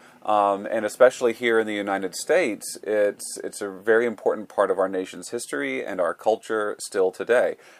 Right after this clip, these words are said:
Um, any Catholic listening to this, uh, will undoubtedly have Protestant friends,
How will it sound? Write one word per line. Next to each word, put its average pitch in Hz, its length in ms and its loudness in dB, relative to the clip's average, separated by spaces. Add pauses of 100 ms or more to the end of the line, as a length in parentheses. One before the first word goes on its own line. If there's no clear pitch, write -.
(140)
Um, 90 540 -4
any 123 220 -4
Catholic 127 600 -2
listening 117 460 -2
to 123 100 -8
this, 131 220 -2 (500)
uh, 92 320 -8
will 101 240 4
undoubtedly 107 580 2
have 90 320 -6
Protestant 92 540 2
friends, 127 480 -6